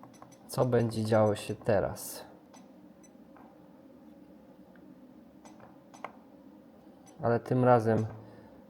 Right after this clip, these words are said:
zmienimy troszkę parametry. Damy tu na piątkę, tu damy na dyszkę.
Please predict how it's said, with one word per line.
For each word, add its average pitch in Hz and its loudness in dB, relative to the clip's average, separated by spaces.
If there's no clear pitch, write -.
zmienimy 120 0
troszkę 120 0
parametry. 120 2
Damy 113 2
tu 131 -4
na 110 0
piątkę, 131 0
tu 120 -2
damy 110 2
na 107 2
dyszkę. 120 2